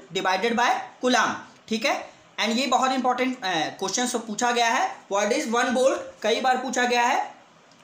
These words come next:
So ये आपको याद रखना है, when one joule work is done in carry one coulomb charge, then potential difference is called one volt। अब वन वोल्ट,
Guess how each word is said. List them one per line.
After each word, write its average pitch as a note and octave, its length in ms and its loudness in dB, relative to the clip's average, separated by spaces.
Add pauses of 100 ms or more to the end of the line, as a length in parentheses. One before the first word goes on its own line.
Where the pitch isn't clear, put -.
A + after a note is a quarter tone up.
(140)
So - 60 -4
ये G#3 80 2
आपको G#3+ 280 2
याद A3+ 240 2
रखना A#3+ 220 -2
है, C4 300 0 (300)
when B3 320 2
one B3 320 2
joule C4+ 280 0 (340)
work C4+ 340 2
is C4 240 -4
done G#3 320 2 (360)
in C#4 200 0 (320)
carry A#3 360 0 (340)
one D4+ 240 2
coulomb B3 380 0
charge, G3 400 0 (220)
then G#3+ 240 0
potential C4 600 2
difference G#3 460 -4
is A3 220 -4
called F#3+ 280 2 (340)
one B3 220 2 (280)
volt। A3+ 260 4 (360)
अब F3 200 0
वन B3+ 220 2
वोल्ट, A3+ 220 4